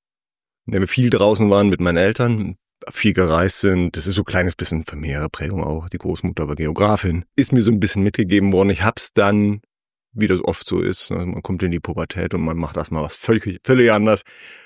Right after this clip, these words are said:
Hab's alles so ein bisschen aus den Augen verloren und es ist dann zunächst erstmal in Form von Naturverbundenheit zurückgekommen. Hab dann irgendwann gemerkt, ich fühle mich so in dem Kontext, den ich mir geschaffen habe, nicht mehr, nicht mehr wirklich wohl.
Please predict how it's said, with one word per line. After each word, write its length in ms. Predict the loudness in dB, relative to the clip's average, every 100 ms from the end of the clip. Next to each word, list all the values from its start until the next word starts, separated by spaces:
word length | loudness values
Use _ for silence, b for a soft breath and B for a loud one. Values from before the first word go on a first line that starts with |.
| B -4
Hab's 180 | 2
alles 160 | 4 4
so 60 | 4
ein 80 |
bisschen 220 | 2 2 4
aus 180 | 4
den 100 | 2
Augen 260 | 2 2 2
verloren 500 | 2 2 4 4 2
und 140 | 0
es 140 | -2 -2
ist 260 | -4 -2
dann 440 | 0 0 0 -2 -6 _ _ _
zunächst 460 | 0 4 6 4 2
erstmal 300 | 0 2 0
in 60 |
Form 200 | 0 0
von 120 | 0
Naturverbundenheit 840 | -2 0 -2 0 -2 -2 -4 -8 -8
zurückgekommen. 720 | -10 -10 -14 -18 -16 -16 -20 _ _ -8
Hab 120 | -4
dann 180 | 0 2
irgendwann 320 | 2 2 2
gemerkt, 380 | 0 0 0 -2
ich 60 | -8 _ _ _ _ _ _ _ _ _
fühle 260 | -6 0
mich 160 | 2 2
so 220 | 2 4
in 80 | 4
dem 220 | 2 -2
Kontext, 420 | -2 -2 0 -2
den 100 | -2
ich 80 | -2
mir 140 | -4 -6
geschaffen 420 | -6 -8 -6 -6
habe, 200 | -6 -6
nicht 120 | -4
mehr, 120 | -2
nicht 260 | 0 0 2
mehr 160 | 4
wirklich 400 | 4 4 2 -2
wohl. 320 | 2 4 4